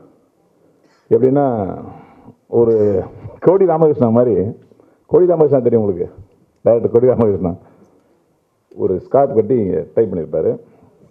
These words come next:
அவரை மாதிரி மிகப்பெரிய டைரக்டரா வருங்கிற தாட்ல அப்படியே அவரை ரோல் மாடலா வச்சு இப்பவும் ஒரு விஷயம் இருக்காரு. இது எல்லாருமே என்ன சொல்லுவாங்கன்னா, இதை வந்து ஒரு காமெடியா சொல்லுவாங்க. ஆனால் யாருக்கு இந்த தாட்லாம் வரும்னா, தன்னை மிகப்பெரிய நம்பிக்கையான பாத்திரங்களுக்கு மட்டும்தான் இது வரும்.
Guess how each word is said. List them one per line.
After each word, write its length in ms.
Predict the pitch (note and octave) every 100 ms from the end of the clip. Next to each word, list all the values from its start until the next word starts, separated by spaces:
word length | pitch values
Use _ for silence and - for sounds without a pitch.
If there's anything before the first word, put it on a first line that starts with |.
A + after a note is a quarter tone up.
| _ _ _
அவரை 280 | - C#3+ F3
மாதிரி 220 | F3 G3+
மிகப்பெரிய 460 | E3 C#3 C3 F3 F#3
டைரக்டரா 380 | D3 D#3+ D#3+ D3
வருங்கிற 260 | C#3 C3 -
தாட்ல 240 | B2 A#2
அப்படியே 380 | C#3+ A#2+ G2 C#3+
அவரை 280 | D#3+ B2 A#2
ரோல் 200 | A2+ D3
மாடலா 280 | D3 C3+ A#2+
வச்சு 240 | A2+ C3+
இப்பவும் 500 | A2+ A#2 G#2+ G#2+ B2+
ஒரு 120 | B2
விஷயம் 340 | G2+ G2 A#2 F#2+
இருக்காரு. 280 | E2+ F2 - - _ _ _
இது 140 | C3 C#3+
எல்லாருமே 340 | E3+ F#3+ G#3
என்ன 80 | F#3
சொல்லுவாங்கன்னா, 340 | E3 D#3+ F3
இதை 140 | D#3+ D3
வந்து 260 | D3+ E3+
ஒரு 240 | D3+ C3 -
காமெடியா 360 | C3 E3+ F3 D#3+
சொல்லுவாங்க. 480 | C3 C#3+ A#2+ F#2 - - _ _ _ _ _
ஆனால் 240 | - E3
யாருக்கு 400 | D#3+ G3 C4+ G#3 F#3
இந்த 180 | D3
தாட்லாம் 300 | D3+ E3+ C#3+
வரும்னா, 460 | C3 C#3 B2+ G2+ - - _ _ _ _ -
தன்னை 220 | C#3+ D#3
மிகப்பெரிய 500 | E3 G#3+ A3 A#3+ B3
நம்பிக்கையான 640 | F#3 G3 F3 G3 F#3+ F3+ D3
பாத்திரங்களுக்கு 460 | D#3 E3+ D#3 C#3
மட்டும்தான் 340 | C3+ C#3+ E3 C3+
இது 100 | G2+
வரும். 220 | G#2+